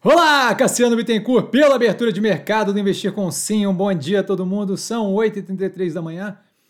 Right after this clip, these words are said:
do dia quinze do seis de dois mil e vinte e três. Eu começo com um disclaimer: o que eu falo aqui nada mais é do que a minha opinião sobre investimento. A forma que eu invisto não é, de qualquer forma, moda em geral,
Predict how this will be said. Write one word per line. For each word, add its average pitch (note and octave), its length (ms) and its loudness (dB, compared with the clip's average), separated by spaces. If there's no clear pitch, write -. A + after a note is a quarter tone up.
do G3+ 160 -2
dia F3+ 240 0
quinze E3 640 -2
do D3+ 120 -8
seis F#3 380 -2
de C3+ 40 -6
dois D#3+ 100 -4
mil F3 120 -4
e E3+ 40 -6
vinte C#3 60 -10
e - 60 -20
três. A#3+ 420 -4
Eu A#3+ 160 2
começo G#3+ 360 -2
com - 40 -6
um F#3+ 40 -4
disclaimer: G#3+ 420 -4
o - 20 -2
que G3 60 -10
eu F3 60 -4
falo F#3+ 140 -2
aqui F#3+ 120 -6
nada F3 140 -6
mais E3 220 -4
é E3+ 220 -6
do F3+ 140 -6
que G#3+ 140 -4
a G3+ 40 0
minha G3+ 140 0
opinião F3+ 480 -6
sobre A3 340 -2
investimento. G3 600 -4
A - 20 -6
forma F3+ 300 -6
que F3+ 80 -10
eu - 20 -6
invisto E3+ 420 -8
não G3+ 200 -4
é, F#3+ 100 0
de F3+ 100 -6
qualquer F3+ 220 -8
forma, E3+ 320 -6
moda E3 240 -8
em E3 60 -4
geral, F3 500 -4